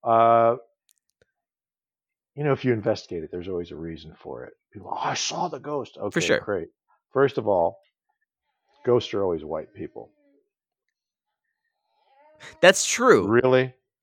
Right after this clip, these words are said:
Speaker 1: Really?
Speaker 2: Very true. That's interesting.
Speaker 1: Clue number one, that it's bullshit. Number two, no one ever sees a black ghost.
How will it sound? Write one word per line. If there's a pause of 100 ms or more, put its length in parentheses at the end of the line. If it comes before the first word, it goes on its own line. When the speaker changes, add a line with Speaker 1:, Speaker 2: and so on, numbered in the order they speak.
Speaker 1:
Really?
Speaker 2:
Very
true.
That's (320)
interesting.
Speaker 1:
Clue
number
one,
that
it's
bullshit. (160)
Number
two, (1500)
no
one
ever
sees (300)
a
black
ghost.